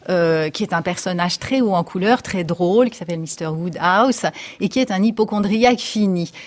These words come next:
et pour qui Londres, euh, c'est vraiment une cité où règne le mauvais air, on ne peut pas aller à Londres, alors sa fille aînée s'est mariée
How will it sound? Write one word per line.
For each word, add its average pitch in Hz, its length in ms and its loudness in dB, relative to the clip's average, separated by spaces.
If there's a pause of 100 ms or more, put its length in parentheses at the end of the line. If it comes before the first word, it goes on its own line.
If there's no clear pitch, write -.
(240)
et 208 160 2
pour - 320 -8
qui - 160 -10
Londres, 233 840 4
euh, 165 220 2
c'est 165 180 -6
vraiment 165 460 0
une 160 180 -2
cité 180 600 -2
où 151 100 -6
règne 170 240 -4
le 151 60 -6
mauvais 151 440 -4
air, 175 460 2
on 160 80 -4
ne 151 40 -4
peut 170 100 -6
pas 175 140 0
aller 156 180 -2
à 143 100 -2
Londres, 202 420 0
alors 151 200 -2
sa 147 300 -4
fille 190 340 -2
aînée 190 320 0
s'est 160 200 -6
mariée 175 680 2